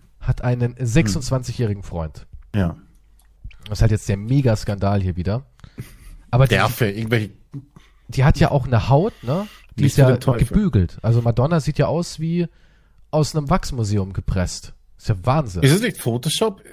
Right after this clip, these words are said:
Speaker 2: Gibt's nicht so Paparazzi-Bilder, wo sie komplett normal ausschaut halt?
Speaker 1: Keine Ahnung. Ich glaub, da sind
Speaker 2: So richtig
Speaker 1: Wäscheklammern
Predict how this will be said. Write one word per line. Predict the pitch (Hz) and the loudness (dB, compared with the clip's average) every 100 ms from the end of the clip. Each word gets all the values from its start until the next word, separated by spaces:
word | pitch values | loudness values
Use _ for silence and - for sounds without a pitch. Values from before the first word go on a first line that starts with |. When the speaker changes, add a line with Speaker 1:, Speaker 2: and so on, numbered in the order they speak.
| - | -10
Speaker 2:
Gibt's | - - | -8 -2
nicht | 160 | -2
so | - | -2
Paparazzi-Bilder, | 123 127 117 110 113 147 147 151 131 | -6 -2 0 -2 -4 -4 -4 -2 -2
wo | |
sie | 113 107 | -2 -6
komplett | - 107 104 107 - - - - - _ | -6 -6 -4 -6 -10 -20 -20 -20 -20 _
normal | - 110 95 92 110 | -2 0 2 2 0
ausschaut | 110 123 135 131 - | 0 -2 -2 -4 -2
halt? | 135 139 - - - _ - - | -4 -4 -14 -20 -20 _ -20 -4
Speaker 1:
Keine | - 165 101 107 | -2 -2 -4 -6
Ahnung. | 90 104 101 | -4 -4 -6
Ich | - - | -14 -8
glaub, | 107 107 | -4 -4
da | - 101 | -2 -4
sind | - 101 | -4 -2
Speaker 2:
So | |
richtig | 110 - | 0 2
Speaker 1:
Wäscheklammern | 123 101 90 87 | 2 2 0 -4